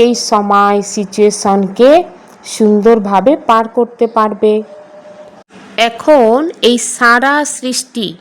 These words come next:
যে ছি ছি হয়ে আছে, নোংরা হয়ে আছে, এর অপারেশন হবে। আর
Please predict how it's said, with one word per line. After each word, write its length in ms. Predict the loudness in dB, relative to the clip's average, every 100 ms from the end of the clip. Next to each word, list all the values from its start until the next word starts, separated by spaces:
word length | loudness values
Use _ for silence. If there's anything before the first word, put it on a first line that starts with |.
| _ -16
যে 140 | -6 -6 -4
ছি 220 | -6 -2 -4
ছি 200 | -2 -4
হয়ে 280 | -2 0 0
আছে, 320 | 0 -2 -8 -10 -10 -4
নোংরা 440 | 0 2 2 0
হয়ে 300 | 0 -2 -2
আছে, 340 | -2 -4 -8 -10 -14 -20 -20 -20 -20 -20 -6 -2 0
এর 180 | 0 -2 -10 _ -8
অপারেশন 640 | -8 -4 -2 -2 -6 -6 -6 -4
হবে। 340 | -4 -4 -8 -10 _ _ _ _ _ _ _ _ -2
আর 240 | -2